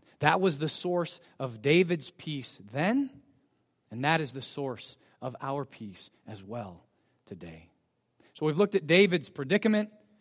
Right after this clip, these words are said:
and David's peace. Now lastly, and this is my shortest point, let's look at David's prayer. David's prayer. Look at verses seven and eight with me again. "Arise, O Lord. Save me, O my God.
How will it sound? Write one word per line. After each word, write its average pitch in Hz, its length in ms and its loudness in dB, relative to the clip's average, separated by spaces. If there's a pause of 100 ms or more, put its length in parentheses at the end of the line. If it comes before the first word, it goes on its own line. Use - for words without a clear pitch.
(120)
and 143 140 -2
David's 156 400 4
peace. - 480 -2 (260)
Now 151 220 2
lastly, 147 720 4
and 131 120 -4
this 147 120 -6
is 143 80 -10
my 175 140 -2
shortest 151 480 -2
point, 98 320 -14 (380)
let's 151 180 -4
look 160 120 -4
at 160 120 -8
David's 131 400 0
prayer. 120 540 -8 (640)
David's 165 420 6
prayer. 131 380 -4
Look 202 160 -6
at 220 60 -6
verses 151 400 -4
seven 143 480 0 (280)
and 127 120 -4
eight 151 160 0
with 127 140 -8
me 123 160 -6
again. 110 360 -10 (920)
"Arise, 185 520 8
O 147 120 2
Lord. 135 420 -2 (600)
Save 247 600 6
me, 127 340 -2
O 160 120 0
my 139 240 2
God. 131 400 -2